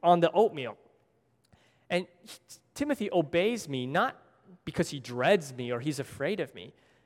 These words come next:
He obeys me because he respects me, uh, as his father. He wants to honor me. And in a much deeper and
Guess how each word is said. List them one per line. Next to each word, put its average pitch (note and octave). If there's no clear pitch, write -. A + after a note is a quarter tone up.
He E3
obeys E3
me C#3
because C#3+
he D3+
respects -
me, -
uh, C#3+
as C#3+
his D3
father. E3+
He D3
wants E3
to D#3
honor E3
me. E2+
And D3
in D#3
a C#3
much D3
deeper D#3+
and C#3